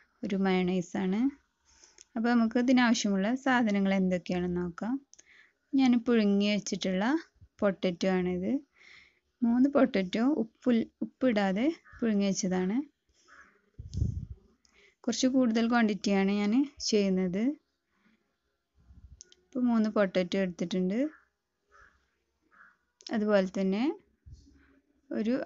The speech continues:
ഏഴ് അല്ലി വെളുത്തുള്ളി എടുത്തിട്ടുണ്ട്. പിന്നെ ഒരു കപ്പ് പാല് ഞാൻ എടുത്ത് വെച്ചിട്ടുണ്ട്. ഇത് നമുക്ക് ആവശ്യത്തിനനുസരിച്ച് ഉപയോഗിക്കാം. അതിൻ്റെ കൺസിസ്-,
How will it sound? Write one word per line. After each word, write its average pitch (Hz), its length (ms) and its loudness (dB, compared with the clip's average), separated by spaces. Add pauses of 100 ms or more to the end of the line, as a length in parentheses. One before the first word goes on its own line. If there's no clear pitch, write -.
(240)
ഏഴ് 220 320 0
അല്ലി 214 360 0 (1160)
വെളുത്തുള്ളി 202 680 2 (500)
എടുത്തിട്ടുണ്ട്. 185 720 -4 (1800)
പിന്നെ 247 280 2
ഒരു 233 160 0
കപ്പ് 233 300 0
പാല് 214 480 2 (500)
ഞാൻ 220 140 -2
എടുത്ത് 202 280 -4
വെച്ചിട്ടുണ്ട്. 202 480 -2 (100)
ഇത് 240 200 -8
നമുക്ക് 226 320 0
ആവശ്യത്തിനനുസരിച്ച് 202 960 -2 (520)
ഉപയോഗിക്കാം. 196 520 0
അതിൻ്റെ 196 220 -2
കൺസിസ്-, 214 520 -6